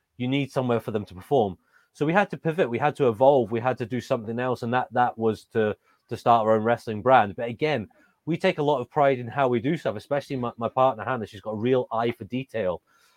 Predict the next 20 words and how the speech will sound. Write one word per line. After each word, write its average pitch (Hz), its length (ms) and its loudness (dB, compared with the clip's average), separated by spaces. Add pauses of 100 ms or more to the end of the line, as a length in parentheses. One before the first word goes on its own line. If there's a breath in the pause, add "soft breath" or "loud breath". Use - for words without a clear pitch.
And, 120 180 2
um, 110 320 0 (160)
we 123 140 -4
said, 120 160 0
if 110 120 -2
we're 131 80 4
gonna 135 160 2
run 120 160 4
a 110 120 -2 (120)
wrestling 123 360 -2
show, 104 240 -2
it's 101 140 -6
not 127 180 0
gonna 117 160 -6
be 104 140 -4
just - 180 -8
a 104 40 -16
pop-up 110 440 -4
wrestling 113 360 -2
show 101 360 2